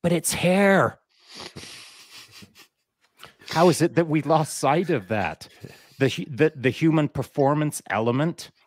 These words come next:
is not being touched, but the frivolous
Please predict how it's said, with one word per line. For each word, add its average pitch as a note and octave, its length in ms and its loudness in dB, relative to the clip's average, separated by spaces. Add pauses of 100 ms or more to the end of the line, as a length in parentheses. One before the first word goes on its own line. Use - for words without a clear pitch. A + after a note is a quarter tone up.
(300)
is A#2 160 -6
not B2 220 -2
being A2+ 180 -4
touched, - 560 -6 (560)
but D3 240 0
the A#2 80 -4
frivolous C3 960 -2